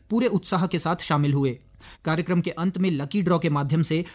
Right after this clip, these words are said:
विभिन्न आयु वर्ग के प्रतिभागियों को सम्मानित भी किया गया। इसी क्रम में नई दिल्ली में केंद्रीय युवा मामले एवं खेल मंत्री मनसुख मंडाविया ने फिट, फिट इंडिया संडे on साइकिल के पच्चीसवें संस्करण में हिस्सा लिया। उत्तराखंड के चमोली जिले में स्थित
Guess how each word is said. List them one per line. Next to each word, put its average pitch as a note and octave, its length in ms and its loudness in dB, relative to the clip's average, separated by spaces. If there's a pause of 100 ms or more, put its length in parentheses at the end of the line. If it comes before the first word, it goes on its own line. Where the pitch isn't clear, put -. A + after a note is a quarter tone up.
(120)
विभिन्न F3+ 340 0
आयु F3 260 -2
वर्ग E3+ 220 -2
के F3+ 140 -2
प्रतिभागियों D#3 600 2
को F#3+ 100 0
सम्मानित C#3+ 480 0
भी E3 160 2
किया C#3 240 0
गया। B2+ 280 -2 (520)
इसी F#3 200 0
क्रम F3 180 0
में F3 240 0 (180)
नई F3+ 220 2
दिल्ली A3 240 0
में G#3+ 120 2
केंद्रीय F#3 400 0
युवा F#3 300 0
मामले F#3 480 2
एवं F3 200 2
खेल F#3+ 280 -2
मंत्री F3 400 0 (260)
मनसुख F3 480 0
मंडाविया F3 520 0
ने E3+ 160 0
फिट, - 460 -4 (300)
फिट A3 200 -2
इंडिया F#3 320 2
संडे G3 440 0
on G3+ 120 0
साइकिल E3+ 380 0
के F3 100 -2
पच्चीसवें F#3+ 580 -2
संस्करण D#3 460 0
में F3+ 100 2
हिस्सा D#3 280 0
लिया। C3 280 -6
उत्तराखंड G3 460 0
के G3+ 100 -2
चमोली F3 400 2
जिले F3 200 0
में E3+ 100 2
स्थित - 340 -4